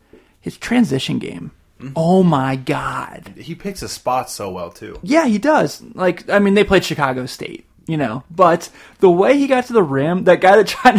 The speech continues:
Speaker 1: to take, tried to take a charge, and he jumped over him, basically.
Speaker 2: Yeah, come on, man.
Speaker 1: I mean, you know, the free throw shooting wasn't all that last night for him, but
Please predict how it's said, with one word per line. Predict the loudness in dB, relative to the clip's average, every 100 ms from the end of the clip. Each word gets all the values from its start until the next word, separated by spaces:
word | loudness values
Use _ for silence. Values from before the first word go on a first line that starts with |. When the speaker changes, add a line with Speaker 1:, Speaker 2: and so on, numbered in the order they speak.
| 0
Speaker 1:
to |
take, | 0 0 0
tried | 0 2
to | 4
take | 0 0
a |
charge, | 0 2 4 4
and | -2
he | -8
jumped | 0 2 2
over | 2 2 4 0
him, | 0
basically. | -4 -4 -6 -6 -6 -8
Speaker 2:
Yeah, |
come | -10 -18
on, | -18 -20
man. | -20 -20 -20 -20 -20
Speaker 1:
I | -6 -2
mean, | 0 0 -4 -10 _ _
you | -6 0
know, | 2 0 -2 _
the | -4
free | 2 2
throw | 2 0
shooting | 0 0
wasn't | 0 0 4
all | 4
that | 4 2
last | 0 -4 -4
night | -6
for | -4 -2 -2
him, | 0
but | 2 2 0